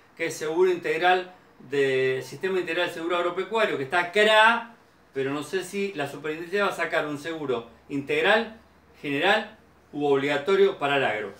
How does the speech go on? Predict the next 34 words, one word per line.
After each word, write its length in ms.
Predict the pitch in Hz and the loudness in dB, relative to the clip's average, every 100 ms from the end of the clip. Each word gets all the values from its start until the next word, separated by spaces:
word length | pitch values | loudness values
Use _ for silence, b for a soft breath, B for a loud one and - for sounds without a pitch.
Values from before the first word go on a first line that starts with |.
| B B B B _ | B B B B _
Eh, 420 | 120 120 120 120 123 | -8 -4 -2 -2 -2
mañana 320 | 147 190 190 | 2 4 4
seguimos 320 | 165 175 156 | 0 -4 -4
hablando 240 | 170 175 | -4 -2
del 80 | 160 | -4
organismo 320 | 156 165 175 | -4 -4 -4
de 60 | 165 | -4
control, 360 | 160 156 196 196 | -6 0 0 2
pero 360 | 190 208 233 | 4 4 4
vamos 280 | 175 185 175 | 0 -4 -6
a 60 | 165 | -8
ir 60 | 165 | -6
con 160 | 160 | -4
más 160 | 170 170 | -4 -2
pruebas. 300 | 233 240 - | 0 0 0
Seguramente 420 | 165 175 190 185 | -4 -4 -4 -2
vamos 300 | 185 185 160 | -2 -2 -6
a 60 | 156 | -8
escanear 360 | 160 151 180 | -6 -4 -2
algunos 540 | 165 165 175 165 139 - b b b | -2 -2 -2 -4 -6 -14 b b b
expedientes 640 | - 135 - 156 180 175 143 | -4 -4 -2 0 0 -2 -6
judiciales, 880 | 139 139 190 214 214 208 196 - - b b b | -6 -6 0 2 2 2 0 -4 -20 b b b
eh, 560 | 131 135 131 135 127 - | -4 0 0 0 -2 -2
cartas 300 | 165 160 151 | -2 -2 -4
de 60 | |
documento 440 | 139 147 180 190 151 | -4 -4 -4 -4 -4
y 60 | |
todo 180 | 139 170 | -6 -2
lo 80 | 156 | 0
demás 240 | 156 180 | 0 0
que 120 | 175 143 | -6 -8
tienen 220 | 165 160 | -10 -4
que 120 | 147 | -2
ver 420 | 170 190 - - | 0 -2 -6 -18